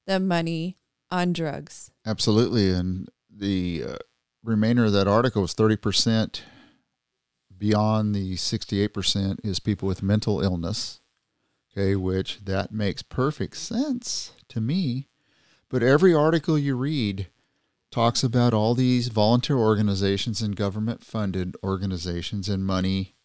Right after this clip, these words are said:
Speaker 2: out of the general fund, that all they talk about is redoing old hotels, redoing old houses,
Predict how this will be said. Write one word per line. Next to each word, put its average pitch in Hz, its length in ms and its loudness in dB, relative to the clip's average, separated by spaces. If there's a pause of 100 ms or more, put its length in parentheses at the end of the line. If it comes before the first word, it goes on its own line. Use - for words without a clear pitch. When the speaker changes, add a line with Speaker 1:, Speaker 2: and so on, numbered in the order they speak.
(200)
Speaker 2:
out 101 160 -2
of 98 120 -2
the 98 100 -4
general 98 380 -4
fund, 92 480 -6 (720)
that 110 100 0
all 104 160 6
they 135 140 6
talk 131 340 2
about 104 600 0
is 82 580 -6 (1200)
redoing 110 480 4
old 104 200 2
hotels, 101 840 -6 (640)
redoing 104 520 4
old 127 440 0 (220)
houses, 135 720 -4